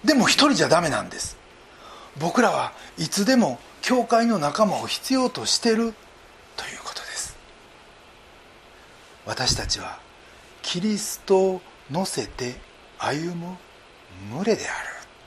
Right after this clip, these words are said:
これが三つ目のポイントです。さて、最後に短く二つのことをお話しして終わりたいと思います。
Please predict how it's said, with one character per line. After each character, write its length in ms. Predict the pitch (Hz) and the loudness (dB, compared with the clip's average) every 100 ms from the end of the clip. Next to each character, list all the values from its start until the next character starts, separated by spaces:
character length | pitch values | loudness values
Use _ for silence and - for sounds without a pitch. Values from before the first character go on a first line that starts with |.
| - - - - - - - - - - - - - | -20 -20 -20 -20 -20 -20 -20 -20 -20 -20 -20 -16 -8
こ 100 | 175 | -6
れ 60 | |
が 100 | 190 | -4
三 100 | 135 117 | -6 -10
つ 120 | - | -12
目 80 | 107 | -10
の 80 | 107 | -12
ポ 120 | - | -14
イ 40 | |
ン 60 | 90 | -16
ト 120 | - | -16
で 160 | - - | -16 -16
す。 180 | - - - - - - - - - - - - - - - - - - | -18 -20 -20 -20 -20 -20 -20 -20 -20 -20 -20 -20 -20 -20 -20 -20 -20 -10
さ 140 | - | -6
て、 100 | - | -4
最 240 | 127 - 175 | -2 0 2
後 120 | 175 | 2
に 80 | 104 123 | 0 -6
短 300 | 131 - 135 | -4 -2 -4
く 140 | - - - - - - - | -6 -16 -20 -20 -20 -20 -16
二 200 | - - 233 | -4 0 2
つ 100 | 226 | 0
の 80 | |
こ 100 | 143 | 0
と 120 | 117 101 | -6 -8
を 20 | |
お 20 | |
話 260 | 101 107 - | -6 -4 -2
し 20 | - | -2
し 60 | |
て 220 | 110 92 - | -4 -8 -10
終 80 | - | -10
わ 60 | - | -8
り 60 | |
た 120 | - | -8
い 120 | - - - - - | -10 -12 -18 -14 -6
と 100 | 160 | -6
思 160 | 127 | -4
い 40 | 110 | -6
ま 120 | 113 | -8
す。 180 | - | -10